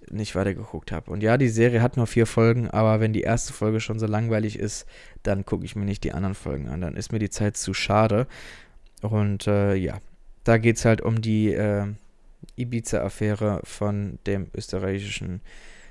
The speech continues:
ähm, Ministerpräsidenten, genau. So, eine weitere Serie, die ich geguckt hab, ist die neueste H-B-O-Serie Scenes from a Marriage. Da hab ich die erste Folge mir angeguckt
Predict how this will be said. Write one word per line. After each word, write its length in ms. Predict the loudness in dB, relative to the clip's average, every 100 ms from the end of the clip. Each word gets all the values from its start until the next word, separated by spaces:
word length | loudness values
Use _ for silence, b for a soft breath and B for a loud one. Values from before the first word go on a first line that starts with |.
| b -8
ähm, 420 | -4 -2 -2 -6 -10 -18 -20 -20 -20 -20 -6
Ministerpräsidenten, 960 | -2 -2 -4 -6 -4 -4 -6 -10 -8
genau. 280 | -6 -6 -8 -12 -16 B B B B B B
So, 340 | 4 6 6 2 -16 -20 -20 -16 4
eine 340 | 8 10 10
weitere 300 | 10 8 8
Serie, 280 | 8 8 8
die 160 | 6 2
ich 220 | 0 -2
geguckt 440 | -2 -2 -2 2
hab, 300 | 2 2 -4 -10 -16
ist 300 | -2 -2 0
die 260 | 4 4 4
neueste 500 | 2 4 4 4 8
H-B-O-Serie 1200 | 8 8 4 6 8 10 10 10 10 8 6 4 -6 -16 -6
Scenes 600 | -2 2 4 4 2 -2
from 320 | -2 4 6 8
a 60 |
Marriage. 680 | 6 6 8 6 6 2 2 -6 0
Da 260 | 6 6 6
hab 220 | 4 2
ich 240 | -2 -2
die 280 | -2 0 0 B B B 2
erste 320 | 4 4 2
Folge 260 | 2 2
mir 160 | 2 -2
angeguckt 640 | -6 -8 -10 -12 -12 -12